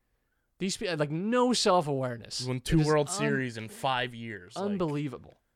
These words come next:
Speaker 1: Unbelievable. You've won everything.
Speaker 2: Jesus.
Speaker 1: I, I'm glad the Bruins lost. You
Speaker 2: Yeah.
Speaker 1: deserve it. <laughs> You deserve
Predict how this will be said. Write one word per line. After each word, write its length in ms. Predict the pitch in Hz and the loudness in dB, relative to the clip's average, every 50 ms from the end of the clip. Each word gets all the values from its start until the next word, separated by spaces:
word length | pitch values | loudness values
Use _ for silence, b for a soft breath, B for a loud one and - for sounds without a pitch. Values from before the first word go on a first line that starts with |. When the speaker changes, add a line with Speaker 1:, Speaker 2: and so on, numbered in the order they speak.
| _ _ _ _ - | _ _ _ _ -12
Speaker 1:
Unbelievable. 840 | 160 175 185 190 175 185 160 143 135 127 117 110 104 - - - _ _ _ - | -10 -8 -6 -4 -2 -2 -2 -2 -2 -4 -4 -6 -10 -14 -18 -20 _ _ _ -10
You've 120 | 160 156 | -4 2
won 160 | 202 247 247 | 4 4 6
everything. 440 | 233 220 214 190 180 139 - 127 104 - - | 6 6 4 4 2 0 -2 -6 -12 -10 -8
Speaker 2:
Jesus. 760 | - - - 131 123 120 110 - - - - - - - - - - - _ _ _ _ | -8 -8 -6 -6 -8 -8 -10 -12 -12 -14 -12 -12 -12 -14 -16 -18 -20 -20 _ _ _ _
Speaker 1:
I, 140 | - 208 226 | 6 6 6
I'm 180 | 220 214 233 233 | 8 6 6 6
glad 360 | 196 202 208 214 196 196 196 170 | 6 8 10 12 12 12 10 8
the 80 | 175 | 6
Bruins 400 | 131 - 143 131 127 123 113 - | 2 2 -2 -2 -4 -4 -6 -8
lost. 440 | 113 120 117 104 98 - - - - - - - | -8 -10 -10 -10 -8 -10 -10 -10 -14 -20 -10 -2
You 120 | - 143 | 4 8
Speaker 2:
Yeah. 100 | 160 156 | 8 8
Speaker 1:
deserve 380 | - 214 156 156 170 156 143 131 | 8 8 6 4 4 4 4 2
it. 320 | 123 107 - - - - - | -2 -8 -6 -2 0 0 2
<laughs> 400 | - 170 135 - - - _ _ | 2 2 2 2 0 -4 _ _
You 140 | 190 185 196 | -2 -2 -2
deserve 240 | 170 - 175 160 | -2 -2 0 6